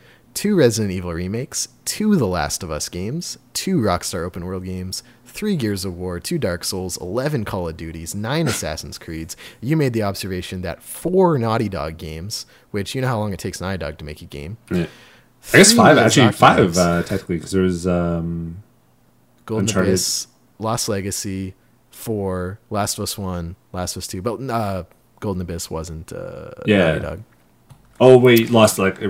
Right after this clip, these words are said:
Speaker 2: right, you're, you're right. Sorry.
Speaker 1: Um, Final Fantasy thirteen became Final Fantasy fifteen and released. <laughs> Uh, Kingdom Hearts three,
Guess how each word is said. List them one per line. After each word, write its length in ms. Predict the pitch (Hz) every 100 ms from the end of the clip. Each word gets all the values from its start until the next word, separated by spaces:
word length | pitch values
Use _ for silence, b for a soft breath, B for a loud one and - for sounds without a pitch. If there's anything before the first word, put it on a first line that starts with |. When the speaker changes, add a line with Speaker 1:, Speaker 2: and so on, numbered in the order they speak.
| 92 85
Speaker 2:
right, 300 | 80 78 -
you're, 180 | 95 - -
you're 120 | 80
right. 180 | 78 -
Sorry. 140 | 104
Speaker 1:
Um, 480 | 98 92 90 87 92 131 _ - - _
Final 380 | - 117 165 185
Fantasy 380 | 175 160 - 143
thirteen 800 | - 165 151 - 143 131 120 113 107
became 560 | 120 110 160 160 139
Final 300 | 110 117 113
Fantasy 400 | - 110 107 -
fifteen 600 | 104 123 - 120 101 95 85
and 220 | 113 104
released. 580 | 101 87 90 - - -
<laughs> 920 | - - _ - - - - - - 120
Uh, 440 | 127 120 113 113 - - -
Kingdom 380 | - 160 160 165
Hearts 640 | 135 131 135 - - - - - _ _ _ -
three, 600 | - 131 117 98 131